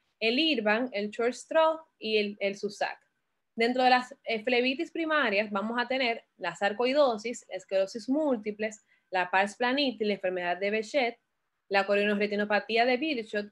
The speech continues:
el V I H y el ios. Y que nos van a presentar tanto arteritis como, eh, flebitis, vamos a tener lo que es la policontritis recurrente, la poliangitis con granulomatosis,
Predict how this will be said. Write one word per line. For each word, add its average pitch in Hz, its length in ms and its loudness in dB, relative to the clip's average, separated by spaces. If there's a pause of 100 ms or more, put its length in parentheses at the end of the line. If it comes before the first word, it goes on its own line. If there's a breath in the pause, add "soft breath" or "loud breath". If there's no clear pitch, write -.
el 196 200 -2
V 214 140 2
I 254 120 4
H 302 340 2
y 233 120 -2
el 208 180 -2
ios. 170 480 -8 (260)
Y 240 120 -4
que 247 80 0
nos 247 100 2
van 269 140 2
a 311 80 0
presentar 285 440 -2
tanto 247 280 0
arteritis 240 560 -2
como, 285 360 -2
eh, 262 300 0
flebitis, 247 420 0
vamos 220 260 -2
a 233 60 -4
tener 196 200 -4
lo 190 120 -2
que 180 100 0
es 175 160 -6
la 185 160 -4
policontritis 202 640 -2
recurrente, 254 720 0 (400)
la 202 200 2
poliangitis 208 640 0
con 254 100 -4
granulomatosis, 247 960 0